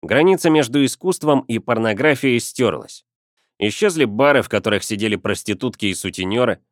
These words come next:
исчезли залы видеоигр, где я провёл много часов, играя в Missile Command в тысяча девятьсот восемьдесят третьем. Самой этой игры, целью которой было попытаться спасти мир, тоже не стало. В играх типа Doom или Quake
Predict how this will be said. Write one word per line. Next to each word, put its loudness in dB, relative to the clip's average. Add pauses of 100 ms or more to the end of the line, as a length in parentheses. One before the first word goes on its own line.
исчезли -2
залы 2
видеоигр, 0
где -4
я 0
провёл 0
много 0
часов, -6
играя 0
в -10
Missile -2
Command -2
в -20
тысяча -6
девятьсот -4
восемьдесят -6
третьем. -4 (680)
Самой 2
этой 2
игры, 2
целью 0
которой 0
было 2
попытаться -2
спасти -4
мир, 2
тоже 0
не 0
стало. -4 (580)
В 0
играх 2
типа 0
Doom 2
или 0
Quake -2